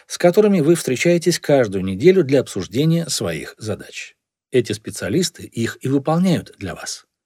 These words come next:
Они могут проделать даже всю работу, связанную с управлением проектами и наймом сотрудников, чтобы вам не пришлось беспокоиться об этом.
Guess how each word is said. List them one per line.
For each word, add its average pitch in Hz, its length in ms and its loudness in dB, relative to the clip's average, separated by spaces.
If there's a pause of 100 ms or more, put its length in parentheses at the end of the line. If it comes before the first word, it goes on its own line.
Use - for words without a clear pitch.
(340)
Они 139 320 2
могут 139 320 0
проделать 107 460 2
даже 120 280 2
всю 185 300 0
работу, 76 500 -6 (240)
связанную 117 560 0
с - 100 -6
управлением 110 640 -2
проектами 110 540 -2
и 160 180 -2
наймом 110 360 -2
сотрудников, 98 720 -6 (280)
чтобы 175 320 2
вам 185 280 4
не 190 160 2
пришлось 117 560 -4
беспокоиться 87 720 -8
об - 120 -16
этом. - 240 -20